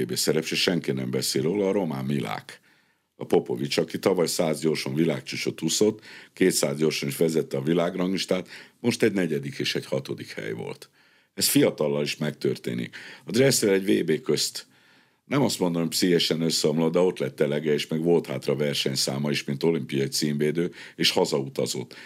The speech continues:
Kihagyott rengeteget, valószínű többet, mint amit megengedhetett volna. Az Eden Pitt, ugye elmondták, alkó problémákkal küzd. Ez a Ryan Murphy is, akit a Ubi megvert, százon hozta a legjobbját, kétszázon képtelen volt.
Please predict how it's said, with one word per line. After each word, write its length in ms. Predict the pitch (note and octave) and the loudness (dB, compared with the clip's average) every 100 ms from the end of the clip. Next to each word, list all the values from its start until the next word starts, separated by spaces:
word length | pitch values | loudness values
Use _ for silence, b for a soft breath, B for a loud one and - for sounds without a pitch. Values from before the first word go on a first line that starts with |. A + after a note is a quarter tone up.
| B B | B B
Kihagyott 440 | - B2 F#2+ F2 D#2+ | 0 4 4 2 0
rengeteget, 720 | F#2+ G2+ F2 F2+ F2 F2 B B B | -2 0 2 2 2 -2 B B B
valószínű 500 | - G#2+ F#2+ - F2 | 2 2 2 2 0
többet, 480 | E2 F2 D2 C#2 C#2 | 2 2 2 -6 -4
mint 180 | C2+ C2+ | -4 -2
amit 260 | C2 C2+ | -4 -4
megengedhetett 800 | D2 C2+ B1+ A#1+ A#1 A#1+ - A#1 | -4 -4 -4 -8 -4 -4 -4 -8
volna. 460 | B1+ A1 A1+ G#1 G1+ B B B B B | -4 -4 -4 -10 -12 B B B B B
Az 120 | G2 | 4
Eden 300 | B2 A#2+ F2+ | 4 4 0
Pitt, 300 | E2 F2 - | 0 0 2
ugye 380 | F2 E2 D#2+ C#2 C#2 | 2 4 2 0 -2
elmondták, 640 | D#2 D#2+ E2 C#2+ C2+ - | -2 0 -2 -2 -4 0
alkó 380 | D#2 D#2 - C#2+ | 2 2 0 -2
problémákkal 800 | - C#2+ C2+ C2 C2 A#1+ - - | 0 0 0 -4 -4 -6 -6 -6
küzd. 280 | - C#2+ G#2+ | -2 0 2
Ez 120 | A#2 | 4
a 60 | |
Ryan 300 | A#2+ C3+ G#2 | 2 2 0
Murphy 340 | E2+ F2+ F2 - | 0 2 2 0
is, 120 | C#2+ | 0
akit 280 | D2+ - - | -2 -2 2
a 40 | |
Ubi 260 | F2+ G#2 E2+ | 2 4 0
megvert, 440 | D#2+ D2+ C2 C2+ | 0 -2 -2 -4
százon 420 | - A#2 A2+ G#2+ | 0 0 2 0
hozta 260 | A#2 A2+ - | 0 0 0
a 40 | |
legjobbját, 460 | C#2+ D2+ C#2+ D#2 D#2 | 0 0 0 -2 -4
kétszázon 580 | - E2+ - C2+ C#2+ C#2 | 0 0 0 -4 -2 -4
képtelen 580 | - C2+ - A#1+ A1 G#1+ | -2 -2 -4 -8 -6 -6
volt. 300 | G#1+ G1+ | -8 -8